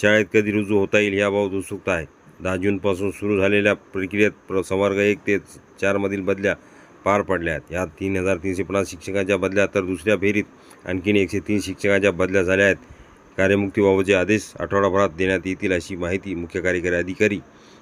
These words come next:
जितेन रहमान यांनी दिली. शिक्षकांनी वैयक्तिक बदली आदेश पोर्टलवरून डाउनलोड करून जतन करण्याच्या सूचना देण्यात आल्या आहेत. कार्यमुक्तीची प्रक्रिया एकतीस ऑगस्टपर्यंत पूर्ण होऊन,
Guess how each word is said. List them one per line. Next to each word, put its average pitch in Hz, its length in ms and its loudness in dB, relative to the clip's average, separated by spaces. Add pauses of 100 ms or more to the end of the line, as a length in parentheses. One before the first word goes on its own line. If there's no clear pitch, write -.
(140)
जितेन 90 320 0
रहमान 95 380 -2
यांनी 95 200 2
दिली. 98 280 -2 (360)
शिक्षकांनी 107 480 2
वैयक्तिक 98 460 0 (200)
बदली 95 280 0
आदेश 98 280 0 (260)
पोर्टलवरून 98 840 0 (800)
डाउनलोड 107 460 6
करून 104 300 4
जतन 98 300 2
करण्याच्या 95 500 2
सूचना 95 320 -2
देण्यात 92 260 0
आल्या 92 260 4
आहेत. 104 140 4 (600)
कार्यमुक्तीची 110 640 2
प्रक्रिया 101 460 2
एकतीस 95 320 -4
ऑगस्टपर्यंत 98 720 0
पूर्ण 95 500 -4 (560)
होऊन, 101 280 4